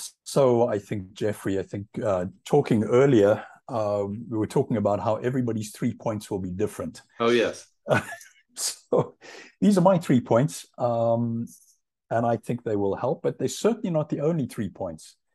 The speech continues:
Speaker 1: So again, be interested to hear from, uh, from listeners and viewers. Please comment, respond back to this. I'd love to hear, uh, what your opinion is on, on, on how to improve every incident management, uh,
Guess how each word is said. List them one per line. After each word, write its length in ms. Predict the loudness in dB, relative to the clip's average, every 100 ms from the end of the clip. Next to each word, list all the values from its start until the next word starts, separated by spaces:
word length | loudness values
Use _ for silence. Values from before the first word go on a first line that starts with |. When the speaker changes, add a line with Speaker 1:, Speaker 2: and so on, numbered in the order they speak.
| _ _ _
Speaker 1:
So 440 | -12 -4 -2 -4 -6 -6
again, 300 | 2 4 6
be 100 | 4
interested 420 | 4 0 -2 -4
to 100 | -2
hear 260 | 0 2 2
from, 460 | 2 -2 -2 -2 -4
uh, 200 | -4 -6
from 200 | -8 -4
listeners 360 | -4 -4 -4 -6
and 100 | -4
viewers. 540 | 0 2 0 -2 -8 _
Please 520 | -4 0 0 -2 -8 -20 -20 -20
comment, 460 | -8 -4 -2 -4 -8
respond 440 | -12 -2 0 2
back 220 | 0 -2 -4
to 100 | -6
this. 280 | -6 -6
I'd 60 | -8
love 300 | 0 0 0
to 100 | -2
hear, 480 | -4 0 2 2 0 _ _ _ _ _
uh, 220 | -4 -2
what 340 | -2 -2 -4 0
your 180 | 2 2
opinion 400 | 0 -4 -4 -6
is 180 | -10 -8
on, 480 | -6 -4 -2 -4
on, 260 | -4 -6 -6
on 180 | -6 -6
how 240 | -4 0 2
to 160 | 2 0 _ -6
improve 480 | -4 2 2 2 0
every 260 | 0 0
incident 460 | -2 -6 -8 -10 -8
management, 520 | -6 -6 -6 -8 -8 -8
uh, 140 | -8